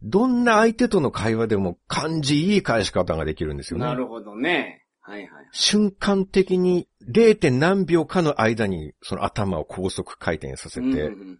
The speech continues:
Speaker 1: 決して本心ではないけど、
Speaker 2: うん。
Speaker 1: 感じよく相手を喜ばせる言葉を出せるっていう。
Speaker 2: なんで本心じゃないんですか？本心かもしれないですよね。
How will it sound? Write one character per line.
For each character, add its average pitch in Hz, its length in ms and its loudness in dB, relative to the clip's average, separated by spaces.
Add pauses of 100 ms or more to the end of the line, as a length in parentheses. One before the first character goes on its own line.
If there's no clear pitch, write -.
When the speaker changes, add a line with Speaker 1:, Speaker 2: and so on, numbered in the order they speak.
(140)
Speaker 1:
決 - 220 0
し 214 180 0
て 208 100 0
本 220 300 2
心 180 380 2
で 202 80 6
は 180 120 4
な 180 140 2
い 190 100 4
け 180 160 2
ど、 104 320 2
Speaker 2:
う 92 60 -16
ん。 - 60 -14
Speaker 1:
感 151 260 -2
じ 135 160 -2
よ 175 120 6
く 139 160 2
相 117 180 2
手 120 100 2
を 95 80 4
喜 95 300 0
ば 92 100 2
せ - 140 0
る 90 100 -2
言 87 240 -8
葉 82 120 2
を 71 100 -4
出 80 120 -2
せ 78 140 -6
る - 180 -10
っ - 140 -20
て - 60 -12
い - 20 -10
う。 - 300 -14
Speaker 2:
な 170 100 -4
ん - 20 -4
で 208 60 2
本 285 180 2
心 185 160 -2
じ 131 80 -4
ゃ 120 40 -2
な 123 100 -2
い 123 40 -2
ん - 20 -6
で 104 60 -10
す - 60 -20
か？ - 60 -20
本 220 200 0
心 160 180 -4
か 254 120 2
も 208 120 0
し 160 100 -4
れ 156 80 0
な 143 60 -4
い 110 40 -6
で 92 60 -12
す - 100 -20
よ 98 60 -14
ね。 175 220 -12